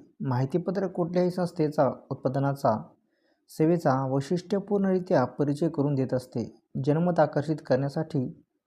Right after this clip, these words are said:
एक प्रकारचे लिखित स्वरूपाचे जाहीर आवाहन आहे. माहितीपत्रकामुळे उत्पादकाला नवीन बाजारपेठेत सहज प्रवेश करता येतो.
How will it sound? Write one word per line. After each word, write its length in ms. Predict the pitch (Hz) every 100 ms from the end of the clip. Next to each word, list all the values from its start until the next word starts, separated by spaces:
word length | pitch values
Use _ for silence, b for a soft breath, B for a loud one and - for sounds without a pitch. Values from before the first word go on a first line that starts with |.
| _ _ _ -
एक 240 | 190 190
प्रकारचे 480 | 170 156 147 165 131
लिखित 260 | 139 180
स्वरूपाचे 600 | 165 147 139 143 139 143
जाहीर 280 | 123 127 151 -
आवाहन 520 | 131 139 156 165 131 127 - _ _ _ _ _ _ _ _ -
आहे. 300 | 143 135 120 - _ _ _ -
माहितीपत्रकामुळे 1080 | 123 131 139 165 175 170 170 180 185 143 151 - _ -
उत्पादकाला 640 | 143 - 139 143 156 156 156
नवीन 360 | 131 139 147
बाजारपेठेत 640 | 127 120 135 139 156 147 - - -
सहज 300 | 139 165 165
प्रवेश 360 | 139 135 127
करता 300 | - 120 113
येतो. 280 | 113 117 127